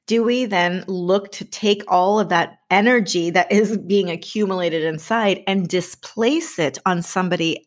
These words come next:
outside of us or something outside of us? Because it's too fucking uncomfortable to sit in that space of not feeling good about ourselves, realizing that we're out of alignment with something within us that we had an expectation around,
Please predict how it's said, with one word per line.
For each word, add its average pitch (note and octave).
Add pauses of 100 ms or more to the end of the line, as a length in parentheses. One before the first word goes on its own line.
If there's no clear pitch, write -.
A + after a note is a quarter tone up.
(100)
outside G#3+
of -
us A#2+
or E3
something F3
outside G3+
of C#3+
us? - (560)
Because G#3+
it's G3
too -
fucking G#3+
uncomfortable F#3
to -
sit - (680)
in A#3
that E3
space G#3
of F3+ (840)
not A3
feeling G3+
good E3
about D3+
ourselves, C#3+ (320)
realizing E3
that D#3
we're D#3+
out E3
of F#3+
alignment E3+
with D#3+
something A3
within C#3+
us D#3
that -
we D#3+
had D#3
an D#3
expectation G3+
around, C#3+